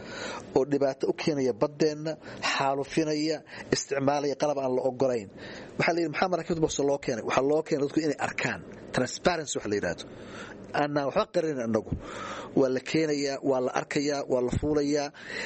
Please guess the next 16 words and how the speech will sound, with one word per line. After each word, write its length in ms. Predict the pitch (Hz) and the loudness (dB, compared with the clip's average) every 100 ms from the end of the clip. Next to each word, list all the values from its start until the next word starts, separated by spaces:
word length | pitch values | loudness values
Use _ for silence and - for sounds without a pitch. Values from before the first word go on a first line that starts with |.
| - - - - | -8 -12 -16 -10
Tarifadii 640 | - 156 147 - 196 175 165 139 | -2 0 2 2 0 0 -2 0
baarlamaanku 720 | 139 135 135 143 175 175 - - - | 2 4 4 2 2 0 -2 -6 -4
gooyey 460 | - 139 135 160 170 | 0 2 4 2 2
oo 120 | - 123 | 0 0
sharciga 420 | - 165 135 123 | 0 -2 -2 0
ahayd 300 | 117 139 190 - - - - | 2 0 -2 -6 -8 -8 0
ayay 320 | 135 143 156 | 2 4 2
bixinayaan. 680 | 117 - 165 143 135 135 170 - - - - - - - | 2 0 0 -2 0 0 -2 -8 -16 -16 -8 -6 -6 -2
Waxa 200 | - - | 0 2
aan 140 | 160 151 | 0 0
diidanahay 600 | 151 156 160 143 143 175 | 0 0 0 0 0 -2
ma 140 | - 156 | 2 2
aha 160 | 135 | 0
kalluumaysiga 420 | - 131 135 123 | 0 0 2 0
sharciga. 380 | - 113 104 104 - - - - | 0 0 0 -2 -4 -8 -4 2
Waa, 200 | 147 | 2